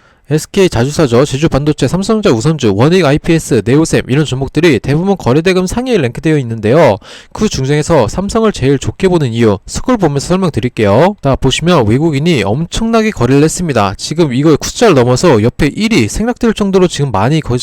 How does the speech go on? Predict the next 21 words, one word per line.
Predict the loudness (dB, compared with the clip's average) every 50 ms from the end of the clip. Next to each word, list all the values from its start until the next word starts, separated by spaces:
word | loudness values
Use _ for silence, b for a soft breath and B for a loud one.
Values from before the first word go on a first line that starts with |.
| -4 -4
매수를 | -4 -2 -2 0 0 0
했는데 | 0 0 0 0
외국인들이. | 2 2 2 2 0 -2 -2 -2 0 2 2 2 2 0 -2 B B B B B B B
자, | B 0 0 0 0 0 -4 _ -2
그리고 | 0 2 4 4 4 2 2 -2 -6
이 | -4 0 0 0 0
기관계도 | 0 -2 -4 -2 0 0 0 0 2 2 2 0 0 0
무려 | -2 0 0 0
엄청나게 | 0 0 -2 -6 -6 -4 -4 -2 -2 0 -2 -2 -2 -6 -8 -8 _
지금 | -16 -10 -8 -8 -6 -6
미친 | -6 -8 -8 -8 -8 -6 -4 -2 0 0
듯이 | 0 0 0 -2
매수를 | -2 -2 -2 -2 0 0 0
하고 | 2 2 0
있죠. | 0 0 0 2 2 2 2 0 -2 -4
전 | -6 -4 -4
이런 | -2 0 0 0
매수세는 | 2 0 -2 -2 -2 -4 -6 -6
진짜 | -6 -8 -8 -6 -6 -8
처음 | -6 -6 -4 -4 -2 0
봅니다. | -2 -2 -2 -2 -4 -4 -4 -6